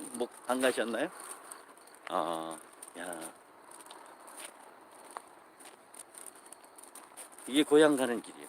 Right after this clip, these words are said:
고향 가는 길. 집에 가는 길. 아, 참. 여기는요,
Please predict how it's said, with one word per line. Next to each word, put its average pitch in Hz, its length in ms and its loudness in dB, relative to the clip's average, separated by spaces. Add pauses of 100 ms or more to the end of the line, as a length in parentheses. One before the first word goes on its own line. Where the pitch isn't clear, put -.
고향 110 160 0
가는 101 160 -8
길. - 760 -16
집에 156 260 6
가는 123 260 2
길. - 120 -10 (840)
아, 131 580 2 (160)
참. - 200 -8 (1700)
여기는요, 196 640 12